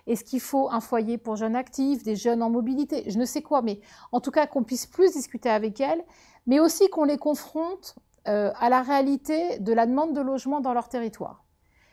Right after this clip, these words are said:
Et, et je pense qu'aujourd'hui, il y a des élus qui ne se rendent pas toujours tout à fait compte, en fait, des besoins.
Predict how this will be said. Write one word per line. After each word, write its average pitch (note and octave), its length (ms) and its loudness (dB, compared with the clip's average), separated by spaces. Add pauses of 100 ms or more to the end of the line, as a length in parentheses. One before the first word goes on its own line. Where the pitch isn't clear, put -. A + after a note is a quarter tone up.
(360)
Et, A#3+ 240 2
et A#3 60 6
je B3+ 100 6
pense G4 320 4
qu'aujourd'hui, C#4+ 600 2
il A#3 60 -4
y A#3+ 80 4
a B3 60 4
des B3+ 240 0
élus D#4 220 2
qui F4 120 -8
ne B3+ 60 -2
se C#4 100 -2
rendent B3+ 220 0
pas D4+ 100 2
toujours D4+ 460 -2
tout - 160 -10
à C4+ 100 2
fait C4+ 180 -4
compte, F4+ 360 -8
en B3 60 -2
fait, A#3 260 -2
des A3+ 120 0
besoins. G3 520 -4